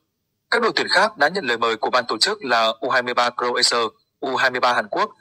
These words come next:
U hai mươi ba Ả Rập Xê Út, U hai mươi ba U A E, U hai mươi ba Uzbekistan, U hai mươi ba Jordan, U hai mươi ba Syria và U hai mươi ba Tajikistan chưa có phản hồi.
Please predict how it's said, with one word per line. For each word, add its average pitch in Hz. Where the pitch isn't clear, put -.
U 139
hai 135
mươi 127
ba 120
Ả 120
Rập 117
Xê -
Út, -
U 135
hai 127
mươi 123
ba 123
U 127
A 127
E, 123
U 147
hai 135
mươi 131
ba 123
Uzbekistan, 123
U 135
hai 131
mươi 131
ba 120
Jordan, 120
U 127
hai 127
mươi 123
ba 123
Syria 123
và 113
U 131
hai 127
mươi 120
ba 120
Tajikistan 120
chưa -
có 127
phản 113
hồi. 117